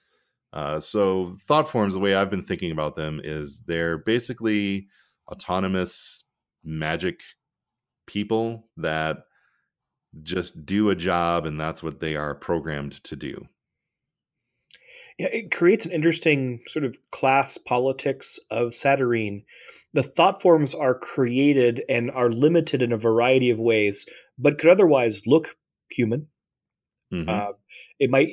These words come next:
Speaker 2: this might be the, uh, carriage driver. This might be the porter. This might be, uh, the salesperson, uh, at a shop. Uh,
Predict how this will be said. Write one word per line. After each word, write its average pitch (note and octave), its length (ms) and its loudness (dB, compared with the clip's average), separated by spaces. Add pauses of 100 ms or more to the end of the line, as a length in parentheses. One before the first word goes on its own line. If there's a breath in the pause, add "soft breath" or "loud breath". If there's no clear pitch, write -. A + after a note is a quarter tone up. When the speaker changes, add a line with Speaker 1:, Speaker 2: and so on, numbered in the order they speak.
Speaker 2:
this C#3+ 160 0
might D3 200 4
be C3+ 200 4
the, B2 540 2
uh, A2 100 0
carriage C3 440 0
driver. C3+ 500 2 (480 loud breath)
This B2 300 -2
might B2 280 -2
be A#2+ 460 0
the A2 120 -4
porter. B2+ 500 2 (400)
This C3 260 0
might B2 320 -2
be, B2 600 0
uh, A#2 180 0
the B2 100 -6
salesperson, A#2+ 840 2 (140)
uh, G#2 220 -2
at A#2 200 2
a A#2 60 2
shop. C3 400 -2 (580 soft breath)
Uh, B2+ 240 0